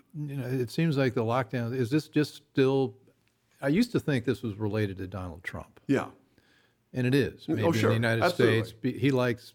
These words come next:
Speaker 1: he has a point of view, we're gonna take the opposite
Speaker 2: Absolutely.
Speaker 1: view. But New Zealand and Australia have been
Speaker 2: Oh, yeah.
Speaker 1: incredibly, uh,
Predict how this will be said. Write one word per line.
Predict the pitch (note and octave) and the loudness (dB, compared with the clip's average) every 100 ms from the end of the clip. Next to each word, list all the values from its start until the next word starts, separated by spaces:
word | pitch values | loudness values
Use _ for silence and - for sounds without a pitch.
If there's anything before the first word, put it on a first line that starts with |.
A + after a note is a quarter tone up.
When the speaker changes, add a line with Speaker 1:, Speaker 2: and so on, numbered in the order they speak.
| - | -10
Speaker 1:
he | A#2 B2+ A#2+ | -2 2 2
has | A#2+ | 0
a | G#2+ | -4
point | - A2+ A2 | -4 -4 -2
of | |
view, | G#2+ G#2+ | 0 2
we're | G#2+ G#2+ | 2 0
gonna | G#2 | -4
take | F#2+ G#2 F#2 | -6 -6 -6
the | G2+ | -4
opposite | G2+ A#2+ C3+ | -2 -2 0
Speaker 2:
Absolutely. | G#2 F#2 F2+ | -4 -4 -8
Speaker 1:
view. | F2 _ _ - - _ _ _ _ _ - | -8 _ _ -20 -20 _ _ _ _ _ -16
But | D#3+ A#2+ C3 | -4 -2 0
New | C3+ | 0
Zealand | B2 E3 F#3+ E3 B2 | 2 2 4 2 0
and | A2+ | -2
Australia | A2 - E3 G3+ - E2 | -6 -4 -2 0 -2 -6
have | G2 - | -12 -10
been | G#2 | -6
Speaker 2:
Oh, | A3 | -4
yeah. | G#3+ | -4
Speaker 1:
incredibly, | G3+ D3+ F3+ A#2+ G2+ F#2+ F2+ F#2 | -2 -2 -2 -2 -4 -4 -4 -6
uh, | F#2 F#2 | -8 -8